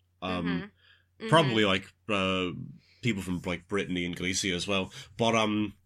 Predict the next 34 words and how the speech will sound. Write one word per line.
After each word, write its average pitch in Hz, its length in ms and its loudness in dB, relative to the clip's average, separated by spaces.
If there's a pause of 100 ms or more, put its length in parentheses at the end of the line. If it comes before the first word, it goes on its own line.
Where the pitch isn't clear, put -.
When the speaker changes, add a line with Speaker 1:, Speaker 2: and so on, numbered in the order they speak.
(320)
Speaker 2:
Mm-hmm. 196 420 -6
Speaker 1:
Sean 139 460 10
is 98 280 4
shockingly 98 600 4
Irish. 87 580 -2 (640)
Just, 135 280 6
like, 113 220 4
intensely, 113 760 2
uh, 92 200 -2
yeah. 90 200 -2 (1080)
Speaker 2:
I, 233 180 12
I'm, 226 220 10 (640)
have 247 180 8
you 254 100 4
given 262 320 8
thought 240 340 8
to 240 100 0
whether 226 280 8
this 214 220 2
was 220 140 2
because 208 480 6
of, 190 200 4
like, 175 440 4 (1040)
people 208 500 4
being 202 400 4
shipped - 360 2
there 190 260 12
as 180 180 8
a 180 60 4
penal 202 360 2
colony 175 520 6
or 170 120 6
just, 175 280 4
like, 170 280 8